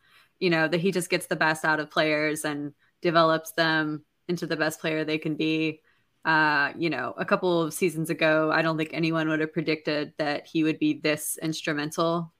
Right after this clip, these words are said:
to the Conte system. But, you know, like you said, he, he can play in those two different roles.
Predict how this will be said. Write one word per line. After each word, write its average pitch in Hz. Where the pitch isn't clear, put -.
to 165
the -
Conte 170
system. 170
But, 165
you 185
know, 160
like 175
you 180
said, 170
he, 170
he 170
can 180
play 170
in 160
those 160
two 165
different 165
roles. 160